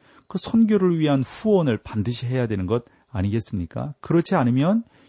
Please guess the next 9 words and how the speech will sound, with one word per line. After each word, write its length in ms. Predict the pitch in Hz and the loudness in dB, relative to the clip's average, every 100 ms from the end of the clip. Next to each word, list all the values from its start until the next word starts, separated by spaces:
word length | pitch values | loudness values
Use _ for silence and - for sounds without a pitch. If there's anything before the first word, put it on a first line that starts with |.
| - | -4
여러분의 320 | 165 196 208 180 | 0 2 2 0
기도는 380 | 143 135 131 | -2 0 2
마치 380 | 110 90 - 127 | 2 -2 -2 -4
바람에 420 | - 98 101 110 | -4 -4 -2 0
날리는 380 | 104 92 90 95 | 0 -2 -2 -2
것처럼 440 | 90 82 - 117 92 _ _ - | -4 -6 -2 -4 -4 _ _ -16
되고 500 | - 90 98 92 80 82 | -10 -4 -2 -2 -4 -14
말 160 | 76 | -16
것입니다. 580 | - 104 - 92 80 _ | -10 -10 -8 -12 -14 _